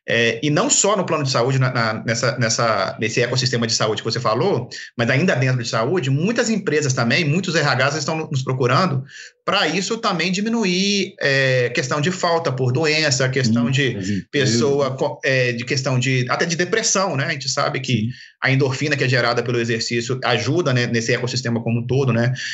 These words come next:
Speaker 1: Não só a, a parte física, mas como a parte psicológica também.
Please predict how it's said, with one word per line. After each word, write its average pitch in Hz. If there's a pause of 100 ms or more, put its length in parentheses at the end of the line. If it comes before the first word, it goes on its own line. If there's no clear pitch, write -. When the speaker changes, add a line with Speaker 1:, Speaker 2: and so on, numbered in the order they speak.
(160)
Speaker 1:
Não 131
só 127
a, 127
a 107
parte -
física, 131
mas 113
como 113
a 110
parte 110
psicológica 110
também. 127